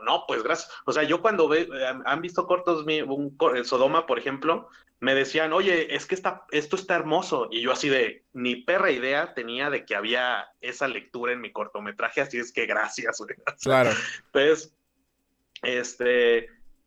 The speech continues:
Speaker 1: esas son las experiencias que queremos, ¿no? Y este año, ah, aunque va a ser virtual, seguimos queriendo que la se-, la experiencia siga siendo esa, ¿no? Y un poco ahora que va a ser virtual también,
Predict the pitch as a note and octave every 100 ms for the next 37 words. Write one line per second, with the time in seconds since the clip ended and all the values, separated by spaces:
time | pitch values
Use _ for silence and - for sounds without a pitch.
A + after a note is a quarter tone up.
0 | _ - F3 G3 F#3+ F#3+ F#3+ - C3+ D3
1 | - D3 B2 A#2+ A#2+ G2+ - G2+ G#2+ -
2 | C#3 D3+ F3+ D#3 D#3 D#3 D#3+ E3+ D#3+ -
3 | A#2 A#2 A2 G#2+ G#2 - - B2 B2 B2
4 | A#2 B2 A#2 - E3 C#3 B2+ A2 A#2+ A2+
5 | A#2 - - A2+ B2+ D#3 E3 - _ _
6 | _ - A#2+ B2 C3+ D3 D#3+ B2 A2 G#2
7 | A2+ G#2 A2+ G#2+ - A#2 A2+ B2 B2+ C3+
8 | C3 A2 G2 - _ _ _ _ - C3+
9 | C#3 C3 C3+ B2+ A2 A2 G#2+ G#2 G2+ A2+
10 | B2+ A#2 C3+ C#3 D#3+ D#3 C#3+ C#3+ C#3+ C#3
11 | A#2 A#2 C3+ B2+ B2 B2 B2 B2 A#2+ A#2
12 | A#2 B2